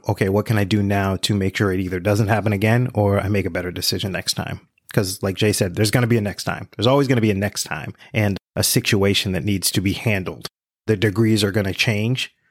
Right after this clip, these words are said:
obviously. Somebody just cut me off versus, you know, you have to pay four hundred dollars because something happened to your car. Like Jay said, they're gonna differ, and the healthy habits are the ones you wanna focus on in both situations.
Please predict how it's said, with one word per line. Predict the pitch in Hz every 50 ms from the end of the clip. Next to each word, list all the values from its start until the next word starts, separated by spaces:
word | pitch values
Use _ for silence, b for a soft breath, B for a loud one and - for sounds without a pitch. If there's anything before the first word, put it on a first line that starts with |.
| _ - _ -
obviously. | 110 101 98 101 110 98 - - 113 117 120 117 - - _ _ _ _ _ -
Somebody | - 113 107 104 98
just | 92 107 - -
cut | - 113 -
me | 110 107
off | 104 101 104 104 98 -
versus, | 98 95 104 98 98 - - 104 101 95 90 - B B B _ _ - _
you | - 107
know, | 98 92 95
you | 98 101 104 113
have | 101 113 107 -
to | 123
pay | - 120 110 101
four | - - 113 101 95
hundred | 107 98 98 92
dollars | 95 95 95 95 98 98 92
because | - - 98 - 104 98 95 98 95
something | - - 101 92 104 92
happened | 82 98 85 - 98 90
to | - -
your | 95 90
car. | - - - 131 139 73 - - _ _ _ _ _ _ _ _
Like | 117 123 120 117
Jay | 131 117
said, | - - 92 85
they're | 123 123
gonna | 120 135 117 104
differ, | 87 92 92 - - 98 90 87 - -
and | 104 104 101 101 95 - - _ _ _ _ _ _ _
the | - 104
healthy | - 143 147 - 147 120
habits | 101 107 98 92 95 98 - -
are | 113 98
the | 101 98
ones | 101 101 98 98 98 - - -
you | 98
wanna | 101 95 90
focus | - - 101 92 - 101 - - 104
on | 95 92 92 92 92 98 _ _ -
in | - 104 98 95 95 92 92 90 - _ -
both | 107 95 90
situations. | - - - - - 92 87 82 76 - - - - - - -